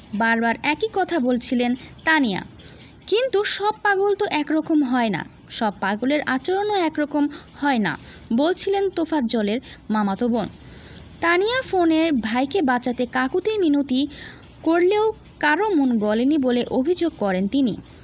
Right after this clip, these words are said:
বলেন, "আমি তাদের বলছি, আপনারা যারে ধরেছেন তারা কোনো অপরাধী না,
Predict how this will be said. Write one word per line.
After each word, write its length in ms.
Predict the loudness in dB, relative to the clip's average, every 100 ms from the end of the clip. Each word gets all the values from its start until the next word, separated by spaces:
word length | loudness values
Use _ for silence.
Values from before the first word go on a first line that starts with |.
| -8 -2
বলেন, 420 | 0 0 0 0
"আমি 260 | 0 2 0
তাদের 340 | 0 0 2
বলছি, 480 | 2 2 2 2 0 -2 -12 -4
আপনারা 500 | -2 0 0 2 0
যারে 280 | 0 2 0
ধরেছেন 600 | 2 2 2 2 0 0
তারা 240 | 0 0
কোনো 240 | 0 0 0
অপরাধী 580 | 0 0 0 0 2
না, 200 | 2 0